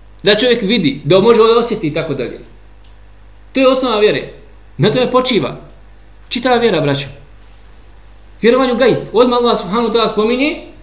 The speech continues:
a? "Alladhina yu'minuna bil gajb." Prva osobina vjernika koji vjeruju u što? Braćo moja draga, u nevidljivi svijet. U nevidljivi svijet. Zato rasprava, pogotovo o kaderu,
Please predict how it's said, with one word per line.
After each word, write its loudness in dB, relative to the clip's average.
a? -2
"Alladhina 2
yu'minuna -2
bil -2
gajb." 0
Prva 2
osobina 2
vjernika -2
koji -2
vjeruju -2
u -2
što? -8
Braćo -6
moja -2
draga, -4
u -4
nevidljivi -4
svijet. -10
U -8
nevidljivi -2
svijet. -6
Zato 2
rasprava, 0
pogotovo 4
o 2
kaderu, 2